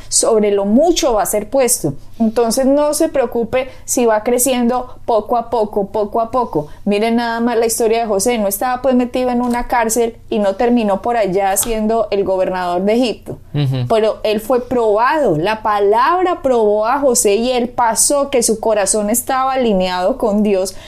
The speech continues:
Speaker 1: y por lo tanto fue puesto sobre todo lo que fue puesto.
Speaker 2: Pero ¿sabes qué, Adriana? Ay, es interesante que si estudiamos, y esto es lo que la gente, o que, quiero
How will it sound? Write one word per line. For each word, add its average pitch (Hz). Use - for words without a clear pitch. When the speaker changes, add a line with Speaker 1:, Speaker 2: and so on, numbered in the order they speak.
Speaker 1:
y 254
por 226
lo 202
tanto 214
fue 226
puesto 320
sobre 208
todo 170
lo 226
que 208
fue 185
puesto. -
Speaker 2:
Pero 160
¿sabes 175
qué, 226
Adriana? 196
Ay, 151
es 151
interesante 175
que 160
si 156
estudiamos, 156
y 156
esto 160
es 254
lo 226
que 214
la 175
gente, 170
o 156
que, -
quiero 202